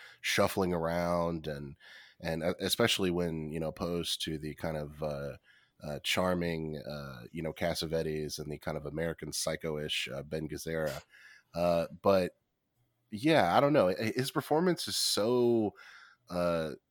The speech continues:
I don't know, self-loathing, and especially it kinda comes to a head whenever he, you know, is, uh, in London with the, his, you know,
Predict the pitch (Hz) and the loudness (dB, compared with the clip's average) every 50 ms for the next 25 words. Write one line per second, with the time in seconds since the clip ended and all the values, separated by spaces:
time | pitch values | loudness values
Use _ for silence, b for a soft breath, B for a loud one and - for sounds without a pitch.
0 | _ - - 98 117 117 107 87 82 - - - 107 101 107 - - 92 92 104 | _ -6 -2 0 2 2 2 2 0 0 0 4 4 4 4 4 4 4 4 4
1 | 110 104 95 87 85 82 80 - - - 104 101 - 120 104 98 92 85 82 - | 4 4 2 0 0 -2 -2 -4 0 0 0 0 0 0 0 2 2 0 -2 -2
2 | - - 104 92 82 - - - 101 95 95 90 - - - 90 80 76 76 - | 0 0 0 0 0 -2 -4 -2 0 2 2 2 0 0 -2 -2 -2 -2 -2 -2
3 | 90 104 117 110 90 78 76 78 78 78 82 87 82 80 80 - - 82 82 82 | 2 4 4 4 2 0 -2 -4 -2 -2 -2 -2 -4 -6 -6 -6 -6 -4 -4 -2
4 | 80 78 78 78 73 - b b b b b b b b b b b b - - | -2 -2 -2 -4 -6 -8 b b b b b b b b b b b b -12 -6
5 | 82 87 85 82 78 76 73 71 73 - - 82 80 80 80 78 76 73 - - | -4 -2 0 0 0 0 -2 -2 -6 -6 -6 -4 -2 -2 -2 -2 0 0 2 2
6 | - - - - 82 80 - 87 90 80 80 82 85 101 104 98 85 82 78 78 | 0 -2 -4 -6 -8 -6 -4 -4 -2 -2 0 2 2 2 2 2 0 0 -2 0
7 | 78 78 73 - - - 80 80 78 78 76 73 - 80 90 85 78 76 73 - | -2 -4 -4 -6 -12 -8 -6 -6 -6 -4 -6 -6 -8 -6 -6 -6 -6 -6 -6 -4
8 | - - - 80 73 73 69 | -4 -4 -4 -6 -6 -6 -8